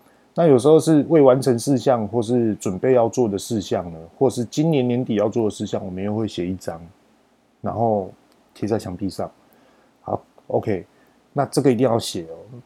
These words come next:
那就例如说，Monica她现在想要做的新的一个的，一，一个的方向呢，她就开始写很多很多。如果遇到什么事情，如果遇到怎么样，如果遇到什么，然后她会先把问题全部丢出来，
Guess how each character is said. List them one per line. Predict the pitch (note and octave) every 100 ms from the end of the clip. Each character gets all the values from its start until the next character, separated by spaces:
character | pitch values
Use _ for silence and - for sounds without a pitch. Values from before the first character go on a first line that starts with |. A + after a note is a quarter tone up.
| _
那 | D3+ D3+ - _ _ _ -
就 | D#3 C3+ A#2
例 | C#3+ B2+
如 | G#2+ G#2+
说， | A#2+ A#2+
Monica | B2 B2 G#2 G2+
她 | G#2+
现 | A2+
在 |
想 | G2+ F#2
要 | G2
做 | - A2
的 | E2+
新 | E2 - C3 B2 A#2+
的 | G#2+
一 | G#2+
个 | G#2
的， | F#2+ F2+ E2 - _ - - _ _ _ _ -
一， | C3+ A2
一 |
个 | B2+ B2
的 |
方 | F#2+ - A#2 B2
向 | - A2+
呢， | F2+ F2 F#2+ - _
她 | -
就 | C#3
开 | -
始 | A#2 G#2+
写 | - F#2 -
很 | - G2+
多 | A#2+ A#2+
很 | G2
多。 | A2 A#2+
如 | B2 D3+
果 | A#2 G#2+
遇 | D#3
到 | C#3 C#3+
什 | B2+
么 | G2+ G#2
事 | D#3 C#3
情， | - G2 G#2+
如 | B2+
果 | C#3+ A#2 -
遇 | C3+
到 | C#3+
怎 | B2+ G2
么 | G2
样， | A#2+ C3+ A#2
如 | A2+
果 | C#3 A#2+ G#2
遇 | C3+
到 | C3+ B2+
什 | - -
么， | F2+ G2+ _ - _ _ _
然 | A#2
后 | G#2+ C3
她 | B2 C3
会 | C3 B2+ -
先 | - C3
把 | A#2
问 | G2 A#2+
题 | G2+ F#2+
全 | - F#2+
部 | A#2
丢 | G#2+ G#2+
出 | G2+ G2+
来， | F2+